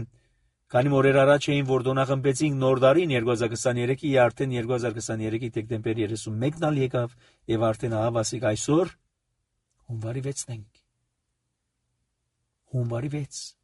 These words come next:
երկու հազար քսանչորս։ Եվ ակնթարթի նման են, աչք բանալ կոծելու չափ։ Եվ արդեն կտեսնենք ամիսները այնքան արագ կտրին,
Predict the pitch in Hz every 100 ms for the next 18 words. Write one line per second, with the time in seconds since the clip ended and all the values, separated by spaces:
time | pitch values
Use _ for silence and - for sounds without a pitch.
0 | _ - 104 110 113 110 107 117 104 -
1 | - - - _ _ _ _ _ _ _
2 | _ _ 135 139 147 160 151 165 160 -
3 | 180 156 160 147 110 82 _ _ _ _
4 | _ _ _ - 156 - - 143 151 156
5 | - 156 - 147 156 - 127 - _ _
6 | _ _ _ _ _ _ _ _ 117 123
7 | 113 135 139 131 - 139 127 123 123 -
8 | 143 139 135 175 170 143 175 - 131 -
9 | 139 190 190